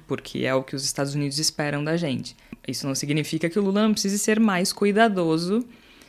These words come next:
eh, com a forma como ele, como ele se manifesta, né? Até porque a gente sabe que, e o professor mesmo falou, a gente sabe que uma palavrinha em diplomacia, ela é muito significativa. Tanto que na visita do Sergei Lavrov,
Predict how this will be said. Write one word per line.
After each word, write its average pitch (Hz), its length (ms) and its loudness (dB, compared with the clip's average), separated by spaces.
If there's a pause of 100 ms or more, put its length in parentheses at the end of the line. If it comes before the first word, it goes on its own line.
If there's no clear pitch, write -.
(140)
eh, 175 220 0
com 185 260 0
a 208 80 2
forma 175 440 0
como 190 320 2
ele, 214 500 4 (100)
como 202 220 2
ele 214 140 4
se - 120 -2
manifesta, - 720 0 (120)
né? 139 240 0
Até 131 180 -4
porque 147 300 -4
a 147 60 2
gente 180 200 0
sabe 175 240 0
que, 170 260 -4 (380)
e 156 60 -2
o 147 40 -2
professor 156 480 0
mesmo 151 300 2
falou, 151 400 0 (420)
a 170 120 -4
gente 156 160 -2
sabe 160 160 -2
que - 120 -2
uma 262 160 6
palavrinha 214 720 4
em 208 100 8
diplomacia, 165 1040 0
ela 170 200 0
é 214 60 6
muito 208 480 8
significativa. 285 760 0
Tanto 196 220 2
que - 80 -2
na 214 140 2
visita 233 360 2
do 196 120 0
Sergei 180 360 0
Lavrov, 156 440 2